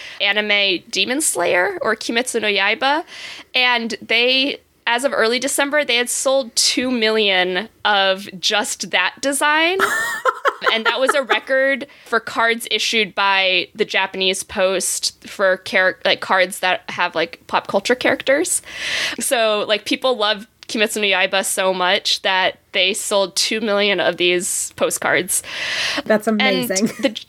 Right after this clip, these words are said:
Speaker 1: Japan Times interviewed this one twenty-two-year-old senior at a university in Tokyo, and he was with his sister, and they dropped about thirty cards in the mailbox to send to relatives and others who live in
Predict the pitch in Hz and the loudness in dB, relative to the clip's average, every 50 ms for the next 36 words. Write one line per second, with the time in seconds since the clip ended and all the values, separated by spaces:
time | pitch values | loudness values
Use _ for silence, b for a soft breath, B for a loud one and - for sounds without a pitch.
0 | _ - - 269 - - 302 320 330 359 339 - - 277 240 233 233 226 220 226 | _ -2 -2 -2 -2 0 0 0 0 0 -2 -2 0 2 2 2 2 2 0 -2
1 | 226 - - - 220 214 214 - 208 208 202 196 208 - - - 202 202 196 - | -2 -2 0 2 2 2 2 2 2 0 0 0 -2 -2 0 0 0 0 0 -2
2 | - 208 196 196 - - - 208 196 202 196 190 190 185 180 - - - 196 196 | -2 0 0 2 2 0 0 0 0 2 2 2 2 2 0 0 -2 -2 0 0
3 | 190 190 190 185 165 175 185 180 185 190 196 180 180 190 - 190 180 170 - - | 0 2 2 2 4 4 2 2 2 2 2 2 0 0 0 0 -2 0 0 0
4 | 170 190 - - 233 247 269 294 311 311 - - 214 - - 233 233 233 226 226 | 0 0 0 0 0 0 0 -2 -4 -2 -2 -2 -2 -2 -2 0 0 0 0 0
5 | - 202 214 - - 196 - - 208 202 - - 196 185 180 180 185 190 185 214 | 0 -2 -2 -2 -2 -2 0 0 -2 -2 -2 0 0 0 2 2 0 0 0 0
6 | 202 208 - - 196 - - - - 202 196 185 196 - - - 165 180 190 - | -2 -2 -2 -2 -4 -4 -4 -4 -4 -2 -2 0 -2 -2 0 0 0 0 0 -2
7 | 214 220 220 226 226 226 226 233 220 226 - - - 220 - - 185 185 160 - | -2 -2 0 2 2 2 2 2 0 -2 0 -2 -4 -2 0 0 0 0 0 -2
8 | - - 202 185 170 180 180 180 190 185 - 208 180 - 190 175 - 175 175 175 | -2 0 0 0 2 2 2 2 2 0 0 -2 -2 -2 -2 0 2 2 2 2
9 | 175 - - 202 180 175 175 165 175 170 180 | 0 0 -2 -2 0 2 2 4 2 2 0